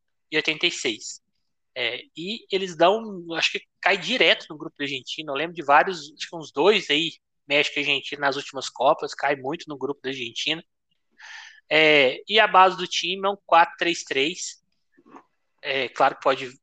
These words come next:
dependendo da seleção, eles podem jogar diferente, né? Mas, assim, a base é essa. É, não vou falar aqui um por um da seleção. É,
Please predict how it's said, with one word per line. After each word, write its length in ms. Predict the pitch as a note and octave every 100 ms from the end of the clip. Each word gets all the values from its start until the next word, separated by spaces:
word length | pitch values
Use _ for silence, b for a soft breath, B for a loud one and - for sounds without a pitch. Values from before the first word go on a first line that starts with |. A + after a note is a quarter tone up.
| _
dependendo 300 | - C3+ C3+
da 40 | C3
seleção, 460 | - A#2+ - C3
eles 180 | C3 -
podem 480 | B2+ B2+ B2+ B2 - _ _ -
jogar 240 | C3 B2
diferente, 680 | B2 - D3+ B2+ D#3+ - C#3
né? 100 | - _ _ _ _ _
Mas, 280 | C3 C3 C3
assim, 320 | C#3 C3+ B2
a 100 | B2+
base 420 | B2+ B2+ C3 B2+ E3+
é 180 | D3
essa. 280 | C#3 - - - _ _ _ _ _ _
É, 320 | B2 B2+ A#2+ D#3
não 100 | F#3+
vou 80 |
falar 260 | D3 C#3 C3
aqui 200 | - C3+
um 140 | C3+
por 240 | - D3 C3
um 180 | D#3 - _ _ _
da 100 | -
seleção. 640 | - A#2 B2+ - C3+ E3 - _ _ _ _ _ -
É, 520 | B2+ B2 A#2 A#2 -